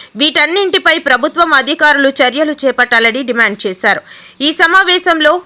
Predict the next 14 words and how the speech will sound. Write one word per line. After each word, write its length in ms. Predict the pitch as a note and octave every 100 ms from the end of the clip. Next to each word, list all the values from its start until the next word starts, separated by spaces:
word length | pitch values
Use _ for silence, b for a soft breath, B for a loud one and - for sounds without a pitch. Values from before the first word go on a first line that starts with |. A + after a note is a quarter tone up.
| _ C#4
పోలిశెట్టి 600 | C4+ D4 D4 C#4+ C#4 B3
జగ్గయ్య 500 | B3 B3 C4+ C4+ B3+
దొర, 200 | B3+ C4 F#4+ -
సేనాపతి 800 | - C4 B3+ C4+ C4+ B3+ C4+ D4+
వరహాల 580 | A3 A#3 C#4 D#4 E4 D4
బాబు, 440 | A3+ A#3 A3 F4 B B B B
దుంపలపూడి 840 | G#3+ E4 A#4 A4 - D#4 C#4+ D4 D4+
వెంకటేశ్వరరావు, 920 | A3 A#3+ D#4 D#4 D#4 C#4 C4+ A#3+ C4 - -
అప్పన 400 | A3 - D4 C4
సత్తిబాబు, 760 | C4 A#3 A#3+ A#3+ B3+ B3 D#4 - B B -
కంకిపాటి 640 | C#4+ D#4+ F#4 F4+ C#4 C#4 B3+
రామారావు, 580 | A3 B3 C#4+ C4+ C#4 G#4 _
పోలిశెట్టి 560 | C#4 D4 D#4+ D4+ D4 C4
సత్యనారాయణ, 880 | C4 A#3 B3+ C#4+ C4 B3 B3 B3